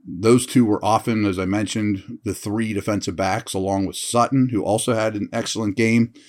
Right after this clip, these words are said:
Uh, last night I said, "Boy, I thought the defensive backs covered well." Uh, not that Wallace was bad or any of those guys, but Wallace only played twenty-eight snaps.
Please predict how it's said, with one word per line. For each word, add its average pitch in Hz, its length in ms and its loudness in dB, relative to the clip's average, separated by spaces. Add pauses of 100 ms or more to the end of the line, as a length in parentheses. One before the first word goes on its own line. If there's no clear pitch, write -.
(480)
Uh, 104 240 6
last 123 360 4
night 120 180 6
I 110 60 4
said, 107 500 0
"Boy, 131 240 8
I 113 60 4
thought - 180 2
the 110 60 -4
defensive 104 440 0
backs 104 460 0
covered 110 420 2
well." 107 460 2 (560)
Uh, - 220 -2
not 123 300 8
that 107 200 2
Wallace 110 480 2
was 95 160 -2
bad 104 340 2
or 95 120 0
any 107 160 4
of 92 100 2
those 104 240 2
guys, 87 420 -2
but - 460 0 (540)
Wallace 135 520 4
only 123 220 8
played 117 460 4
twenty-eight 104 520 4
snaps. 95 540 -2